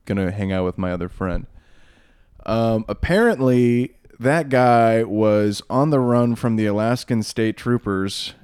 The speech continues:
and we were basically harboring a, uh, a fugitive or whatever the fuck it's called, which is, uh, grounds for everybody in the,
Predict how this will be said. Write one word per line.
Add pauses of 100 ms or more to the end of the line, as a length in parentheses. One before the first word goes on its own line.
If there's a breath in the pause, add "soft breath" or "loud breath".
(140)
and (1200)
we
were
basically
harboring
a,
uh,
a
fugitive
or
whatever
the
fuck
it's
called, (440 soft breath)
which
is,
uh,
grounds
for
everybody
in
the,